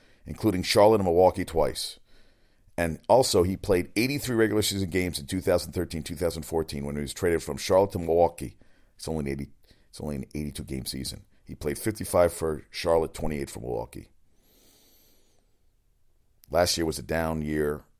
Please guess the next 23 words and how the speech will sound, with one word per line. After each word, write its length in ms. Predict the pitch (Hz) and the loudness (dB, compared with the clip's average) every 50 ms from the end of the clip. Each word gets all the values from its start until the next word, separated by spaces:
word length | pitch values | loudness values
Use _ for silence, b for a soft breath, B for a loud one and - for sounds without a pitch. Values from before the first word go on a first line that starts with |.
| _ - | _ -20
for 180 | - - 65 65 | -12 -10 -8 -4
Sessions, 460 | - - 82 - - 82 80 78 - | -2 0 0 0 0 -4 -8 -6 -6
who 80 | 76 | -4
had 100 | 71 69 | -2 0
averaged 340 | 76 76 71 73 - - - - - - - | 0 0 0 -2 -4 -6 -8 -12 -14 -12 -10
d-, 80 | - - - _ _ _ _ _ _ _ _ _ - | -10 -10 -10 _ _ _ _ _ _ _ _ _ 2
double 340 | - 107 104 107 98 - - - | 4 4 4 4 0 -4 -8 -8
figures 520 | - - 101 82 82 87 85 82 - - - _ _ _ _ _ _ - - _ _ _ _ _ _ _ _ _ _ _ _ _ _ - | -2 -2 0 0 0 0 0 -2 -4 -8 -10 _ _ _ _ _ _ -20 -20 _ _ _ _ _ _ _ _ _ _ _ _ _ _ -20
four 220 | - - - 101 | -8 -4 -2 -2
straight 220 | 98 - 101 87 - | 0 0 0 -2 -2
seasons 360 | - 92 85 - 90 82 - | -2 -4 -4 -4 -6 -6 -6
from 140 | - 76 67 | -8 -8 -8
two 180 | - - 98 | -6 -4 -4
thousand 380 | 92 - 90 87 87 - 85 78 | 0 4 4 4 4 4 0 -4
ten 200 | - 85 80 82 | -4 -4 -4 -2
eleven 320 | 80 76 78 78 76 76 | 0 0 2 0 0 -2
season 360 | 73 - 73 69 62 69 71 71 | -4 -6 -6 -8 -8 -10 -10 -12
to 140 | - 67 | -12 -12
two 160 | - - 73 71 | -10 -8 -8 -6
thousand 360 | - 78 71 71 - 71 65 | -4 -4 -4 -4 -4 -8 -8
thirteen 520 | - 73 71 67 - 69 67 69 67 65 b b b b _ | -8 -8 -8 -8 -8 -8 -8 -8 -8 -10 b b b b _
fourteen 340 | - - 73 - 65 62 | -8 -6 -6 -6 -8 -10
season. 360 | 64 - 57 58 - 57 - | -10 -10 -10 -10 -10 -12 -14